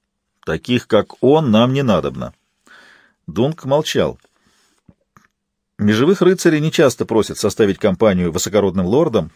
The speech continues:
Ему скорее пристало бы ехать сзади, в колонне.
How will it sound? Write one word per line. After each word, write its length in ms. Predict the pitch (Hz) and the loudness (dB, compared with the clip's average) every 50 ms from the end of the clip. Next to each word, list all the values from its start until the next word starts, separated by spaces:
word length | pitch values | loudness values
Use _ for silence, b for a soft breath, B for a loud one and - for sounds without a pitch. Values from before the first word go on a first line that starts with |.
| _ _ _ _ _ _ _ _ _ _ _ _ _ _ _ _ _ - | _ _ _ _ _ _ _ _ _ _ _ _ _ _ _ _ _ -6
Ему 200 | 92 90 104 117 | -4 -2 -2 -2
скорее 300 | - - 117 120 123 - | 0 0 2 2 2 0
пристало 380 | 113 107 - - 120 117 113 | -2 -6 -4 0 2 2 2
бы 100 | 98 107 | 2 0
ехать 300 | 110 113 104 - 113 92 | -2 -2 -2 -2 -4 -6
сзади, 400 | 87 87 92 117 139 156 139 110 | -6 -4 -2 -2 0 0 -2 -4
в 80 | - - | -6 -2
колонне. 500 | - 113 123 123 98 82 69 58 - | -2 -2 0 0 -2 -4 -6 -10 -14